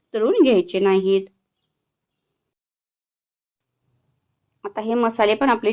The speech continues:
छान असे भाजले गेलेले आहेत, एकदम कुरकुरीत असे झालेले आहेत. आता हे पण आपण प्लेटमध्ये काढून घ्यायचे आहेत.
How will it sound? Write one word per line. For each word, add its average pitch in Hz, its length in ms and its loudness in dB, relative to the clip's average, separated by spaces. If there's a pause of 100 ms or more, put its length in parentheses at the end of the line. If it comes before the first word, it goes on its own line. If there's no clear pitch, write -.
(100)
छान 226 260 0
असे 269 260 0
भाजले 220 460 0
गेलेले 214 340 4
आहेत, 202 240 4
एकदम 202 260 0
कुरकुरीत 214 540 -6
असे 202 180 -4
झालेले 208 380 2
आहेत. 214 380 2 (680)
आता - 140 -12
हे 233 160 -2
पण 269 200 0
आपण 233 280 2
प्लेटमध्ये 392 880 0
काढून 185 380 4
घ्यायचे 175 320 0
आहेत. 185 220 2